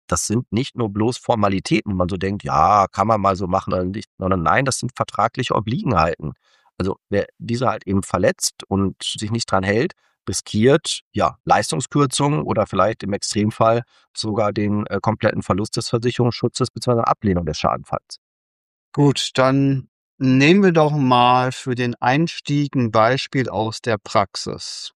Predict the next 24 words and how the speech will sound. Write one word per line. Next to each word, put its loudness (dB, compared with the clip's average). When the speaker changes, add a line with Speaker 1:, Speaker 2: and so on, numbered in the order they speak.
Speaker 2:
Sagen 2
wir 2
mal, 2
Leitungswasserschaden 0
in -2
einer -6
Wohnung. -6
Was 0
mache 2
ich 2
als 2
erstes? -10
Speaker 1:
Na -2
gut, -8
erste -2
Regel 0
grundsätzlich 0
Gefahr 0
stoppen. -6
Also -2
Wasser 2
abstellen, -2
Elektrik -2
sichern, 0